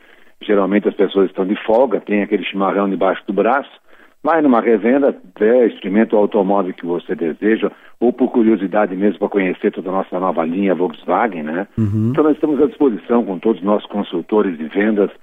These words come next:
Speaker 1: tanto Pelotas como Caxias e Porto Alegre, no sábado, é um dia maravilhoso. Isso pode ir até às seis horas hoje aí e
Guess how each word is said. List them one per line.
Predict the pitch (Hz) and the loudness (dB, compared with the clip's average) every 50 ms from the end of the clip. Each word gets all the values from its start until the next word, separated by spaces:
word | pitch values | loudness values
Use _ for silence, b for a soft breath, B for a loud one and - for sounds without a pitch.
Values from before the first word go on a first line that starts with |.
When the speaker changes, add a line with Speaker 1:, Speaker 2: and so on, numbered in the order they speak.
| b b b b b b b _ _ - | b b b b b b b _ _ -2
Speaker 1:
tanto | 127 127 117 - - 107 | 0 0 0 0 -4 -4
Pelotas | - - 104 95 95 101 110 113 107 107 92 - | -2 0 2 4 4 4 4 2 2 0 -2 -2
como | - - 107 104 98 | 0 0 2 2 2
Caxias | - 98 87 - - - 113 107 87 | 0 -2 -2 -2 -2 -2 0 0 0
e | 90 | -2
Porto | - - 101 95 82 - 76 | -4 -2 -2 -2 -2 -2 -4
Alegre, | 76 78 87 98 95 87 | -2 0 0 0 0 0
no | 87 85 85 - | -2 -6 -8 -6
sábado, | - - 101 101 98 98 - - - | -4 -2 -2 -2 -2 -4 -8 -6 -2
é | - 117 120 | 0 2 2
um | 123 117 107 98 | 2 2 0 -2
dia | 82 - 101 107 113 110 95 | -4 -2 0 0 2 2 0
maravilhoso. | 95 95 92 98 98 85 92 85 85 82 73 - - b b b b b b b - | 0 -2 -2 0 -2 -2 -2 -2 -2 -2 -2 -4 -10 b b b b b b b -2
Isso | 120 - - - | -2 -2 -2 -2
pode | - 107 104 92 101 | 0 0 0 2 2
ir | 107 | 2
até | 101 95 - 113 | 0 2 2 2
às | 101 95 - - - | 2 0 0 -4 -2
seis | - 123 117 107 92 - - | 0 0 0 0 0 -2 0
horas | 101 101 98 92 82 78 - | 0 2 2 0 -2 -2 0
hoje | 95 98 98 85 90 | 0 0 0 0 0
aí | 90 92 95 104 101 b b b b b b - | 2 2 2 2 0 b b b b b b -12
e | 98 | -10